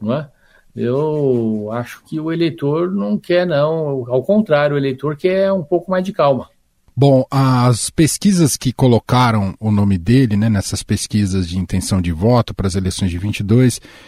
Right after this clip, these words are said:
Speaker 2: ele marca em torno ali de um por cento dessas intenções. Claro que muito tá relacionado a muita gente não conhecê-lo, Kassab.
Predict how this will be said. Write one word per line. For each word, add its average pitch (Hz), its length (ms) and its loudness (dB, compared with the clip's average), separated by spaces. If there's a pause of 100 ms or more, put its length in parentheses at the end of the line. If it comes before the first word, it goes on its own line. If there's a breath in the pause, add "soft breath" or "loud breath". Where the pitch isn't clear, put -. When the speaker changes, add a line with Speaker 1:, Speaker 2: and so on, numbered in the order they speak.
(180 loud breath)
Speaker 2:
ele 107 360 0
marca 113 640 2
em 101 60 -2
torno 117 300 2
ali 113 180 4
de 113 100 2
um 135 100 4
por 143 180 0
cento - 360 0
dessas 117 320 0
intenções. 127 760 2 (400 loud breath)
Claro 143 260 4
que - 140 2
muito 131 640 4 (260)
tá 117 120 2
relacionado 117 1000 2
a 127 80 0
muita 127 300 6
gente 139 240 0
não 156 160 2
conhecê-lo, 131 800 0
Kassab. 95 580 -2